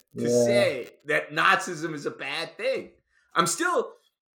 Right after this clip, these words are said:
Speaker 1: you still only have a small number of Republicans who've denounced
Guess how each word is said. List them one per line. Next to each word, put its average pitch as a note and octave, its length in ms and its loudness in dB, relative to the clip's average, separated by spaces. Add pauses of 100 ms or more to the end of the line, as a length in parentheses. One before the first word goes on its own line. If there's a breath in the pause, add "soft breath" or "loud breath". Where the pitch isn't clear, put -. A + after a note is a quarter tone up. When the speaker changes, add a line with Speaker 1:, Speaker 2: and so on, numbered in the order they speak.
(160)
Speaker 1:
you F#3 160 0
still D#4+ 320 -2
only A3+ 220 4
have E3+ 340 4
a C#3 40 4
small D#3+ 400 4
number D#3 300 6
of A#2+ 80 2
Republicans B2 600 0
who've A2+ 180 -8
denounced B2+ 520 -4